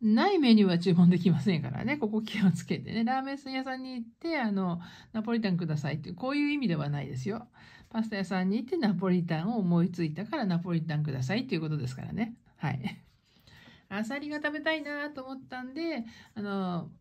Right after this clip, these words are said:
ボンゴレビアンコを注文するとかいう意味ですからね。ここは違います。<laughs> はい。で、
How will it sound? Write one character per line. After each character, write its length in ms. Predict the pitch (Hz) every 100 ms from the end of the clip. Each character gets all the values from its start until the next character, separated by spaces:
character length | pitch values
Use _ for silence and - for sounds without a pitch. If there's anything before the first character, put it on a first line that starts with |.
| -
ボ 200 | 202 202
ン 40 |
ゴ 80 | 196
レ 60 | 190
ビ 140 | 196
ア 80 | 190
ン 80 | 175
コ 500 | 170 156 151 151 202
を 80 | 185
注 200 | 190 175
文 160 | 170
す 120 | 147
る 100 | 170
と 80 | 160
か 100 | 175
い 160 | 185 214
う 120 | 214
意 100 | 202
味 120 | 180
で 100 | 175
す 120 | - -
か 80 | -
ら 80 | 175
ね。 160 | 226 - - _
こ 80 | 214
こ 120 | 226
は 80 | 254
違 160 | 240 135 131
い 40 |
ま 120 | 170 -
す。 180 | - - - -
<laughs> 200 | _ -
は 120 | 160
い。 100 | - - _ _ _ _ _ _ _ _ _
で、 140 | 294